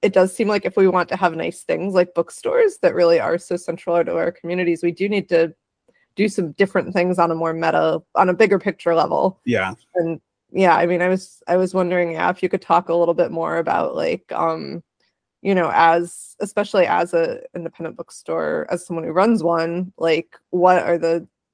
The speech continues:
Speaker 1: societal things that are, like, kind of almost holding you back from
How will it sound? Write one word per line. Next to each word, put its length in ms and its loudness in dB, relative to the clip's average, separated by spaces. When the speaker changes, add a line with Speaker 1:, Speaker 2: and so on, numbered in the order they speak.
Speaker 1:
societal 640 0
things 340 -8
that 100 -6
are, 100 -4
like, 220 -6
kind 220 -8
of 100 -10
almost 320 -8
holding 320 -2
you 80 -6
back 380 -2
from 340 -10